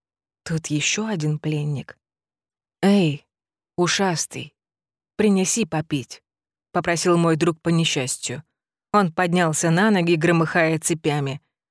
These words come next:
швырнул в сторону кролика мятую железную кружку, привлекая его внимание. «Да что ты от меня хочешь?» Плин был в ярости. «Воды дай».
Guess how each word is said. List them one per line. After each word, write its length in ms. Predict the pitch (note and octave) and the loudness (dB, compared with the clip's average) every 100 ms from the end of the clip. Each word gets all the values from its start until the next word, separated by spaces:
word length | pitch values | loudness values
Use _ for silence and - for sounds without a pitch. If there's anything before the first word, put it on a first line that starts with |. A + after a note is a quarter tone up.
| _ | _
швырнул 500 | - G#3+ A3+ B3 A#3+ | -2 2 2 4 2
в 60 | D#3+ | 0
сторону 400 | - G#3 F#3+ F3 | 0 2 2 2
кролика 480 | A3 A3+ G3+ E3 F#3 | 2 4 2 2 2
мятую 540 | G3 G#3+ E3 E3+ E3 | 2 2 2 2 2
железную 520 | E3+ F#3 E3+ E3+ F3 | 2 2 2 2 0
кружку, 540 | E3 A3 A3 - F#3+ D#3+ - - _ | 2 2 2 2 2 0 -10 -20 _
привлекая 680 | - A3 G3+ F3 G3+ F#3+ F#3 | -4 0 2 0 2 2 2
его 180 | E3+ F3 | 2 2
внимание. 720 | E3 F#3 F#3+ D#3 D3 C3 - _ _ _ _ _ _ _ - | 2 2 2 0 -2 -6 -8 _ _ _ _ _ _ _ 0
«Да 220 | A3 A3 | 2 2
что 380 | G#3+ - - F4+ - | 2 -2 0 -2 0
ты 160 | E4+ D4+ | 2 2
от 120 | C#4 | 2
меня 320 | C4 B3+ C4+ | 2 4 2
хочешь?» 540 | - D#4 G3 G3 F3 - _ _ _ _ - | 2 0 2 2 0 -4 _ _ _ _ -4
Плин 260 | E3+ E3 | 2 2
был 120 | D#3+ | 2
в 40 | D#3+ | 2
ярости. 640 | D#3+ D3 D#3 - - C#3+ _ _ _ _ _ _ _ - | 0 -2 -4 -10 -10 -14 _ _ _ _ _ _ _ -8
«Воды 440 | D#3 E3 D#3 D3+ | -4 -4 -2 -4
дай». 360 | D3+ C#3 D#3 - | -4 -10 -12 -18